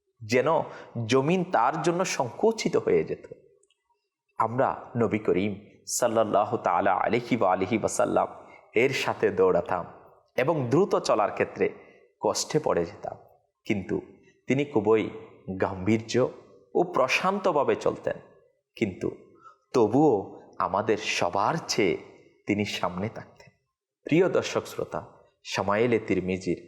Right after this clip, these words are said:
এই বর্ণনা আমাদেরকে বড়ই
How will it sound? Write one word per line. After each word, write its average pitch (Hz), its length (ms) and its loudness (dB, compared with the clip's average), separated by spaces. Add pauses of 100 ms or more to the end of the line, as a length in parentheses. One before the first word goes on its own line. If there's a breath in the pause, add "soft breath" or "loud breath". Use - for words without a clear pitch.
এই 107 120 2
বর্ণনা 82 400 -4 (1040)
আমাদেরকে 90 520 0 (480)
বড়ই 101 340 2